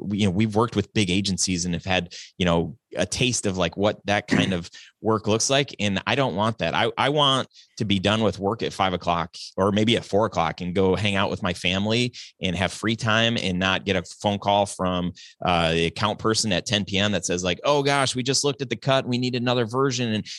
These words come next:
can you get on that right now? Or can you get it?" Like, no, thanks. That's not the life that I'm trying to create. So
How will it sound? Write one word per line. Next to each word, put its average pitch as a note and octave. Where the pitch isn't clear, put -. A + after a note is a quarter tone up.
can A#2+
you G#2+
get B2+
on B2
that A#2+
right A#2
now? A#2+
Or A2
can A2+
you G#2
get A2
it?" -
Like, F2+
no, A2
thanks. G2+
That's F#2+
not G2+
the F#2+
life F#2+
that F#2
I'm F#2
trying F#2+
to F#2
create. F2+
So G2+